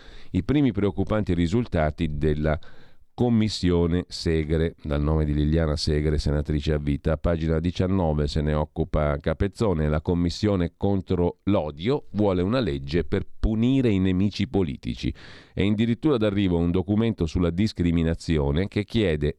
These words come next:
norme per rendere più semplice il lavoro della polizia e di negare i fondi dell'Unione Europea ai paesi non allineati". Insomma, la libertà di parola torna sotto attacco, scrive Daniele Capezzone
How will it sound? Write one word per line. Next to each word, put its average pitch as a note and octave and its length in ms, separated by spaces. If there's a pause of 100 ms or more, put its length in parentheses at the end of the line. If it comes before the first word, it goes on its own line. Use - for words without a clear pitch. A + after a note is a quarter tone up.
norme F#2+ 800
per A2 180
rendere E2 520
più A2+ 180
semplice B2+ 640
il F#2+ 100
lavoro F#2 300
della F2+ 160
polizia D2+ 640 (480)
e G#2 340
di A2 120
negare A#2 440
i E2 60
fondi D#2 460
dell'Unione E2+ 400
Europea G2 560
ai G#2 160
paesi D#2 440 (100)
non G2+ 340
allineati". D#2+ 680 (200)
Insomma, A#2 240
la G#2 100
libertà A#2 380
di G#2 120
parola C#3+ 380
torna G2 420
sotto C3 360
attacco, B1+ 500
scrive C2 560
Daniele D#2 380
Capezzone D#2 720